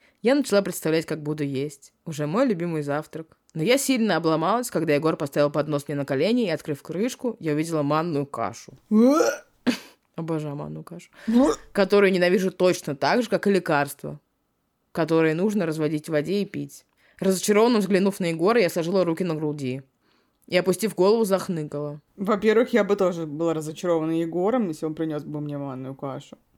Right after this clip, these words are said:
Speaker 2: Во-вторых, я очень кекнула с того, то, что такое: «Да растворимое лекарство, супер». Ты говоришь: «Растворимое лекарство, хуйня». Я говорю:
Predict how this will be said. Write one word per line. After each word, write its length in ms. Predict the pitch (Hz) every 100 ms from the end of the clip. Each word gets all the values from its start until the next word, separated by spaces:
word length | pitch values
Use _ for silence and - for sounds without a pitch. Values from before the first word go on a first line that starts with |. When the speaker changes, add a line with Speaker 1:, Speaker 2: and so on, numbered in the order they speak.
| _ _ - - -
Speaker 2:
Во-вторых, 500 | 208 185 185 196 -
я 180 | 196 175
очень 260 | 160 175 -
кекнула 360 | 175 170 175
с 60 | 165
того, 200 | 165 175
то, 100 | -
что 120 | -
такое: 240 | - - -
«Да 120 | 208
растворимое 460 | 277 349 392 226
лекарство, 400 | 165 165 - -
супер». 380 | - - 156 151
Ты 100 | -
говоришь: 220 | 139 165 -
«Растворимое 480 | 185 208 254 269 151
лекарство, 360 | 143 175 -
хуйня». 540 | - 165 156 156 147 160
Я 140 | - 170
говорю: 300 | 160 139